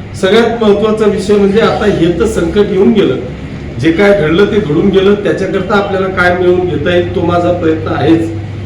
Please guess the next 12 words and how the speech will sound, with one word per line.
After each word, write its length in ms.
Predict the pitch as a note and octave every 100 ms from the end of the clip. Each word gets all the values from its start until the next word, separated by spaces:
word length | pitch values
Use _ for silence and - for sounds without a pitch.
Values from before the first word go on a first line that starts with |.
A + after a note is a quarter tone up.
| -
परंतु 360 | F3+ G3+ G#3 A#3+
आपल्या 320 | - F#3+ G3+
माध्यमातून 760 | F#3 E3 E3 F#3+ G3 G#3+ A3 A3+ - - - - D3+
मी 360 | F#3 G#3 G3+ G#3 - -
या 280 | C3 E3+ F#3+
सगळ्या 380 | F#3+ E3 D#3 G3+
तालुक्यातल्या 800 | - E3 F3 F3 F#3+ F#3+ G#3 G3+
संबंधित 560 | - D3+ D#3 F3 F#3 - D#3
जनतेला, 640 | D#3 F3 F#3 F#3+ F#3+ - - - -
माता 420 | C3+ - F3+ -
भगिनींना, 520 | C#3 F3 F3+ F#3 F#3+
बांधवांना, 920 | E3+ D3 C#3+ F3 F3 F3+ F3+ F3+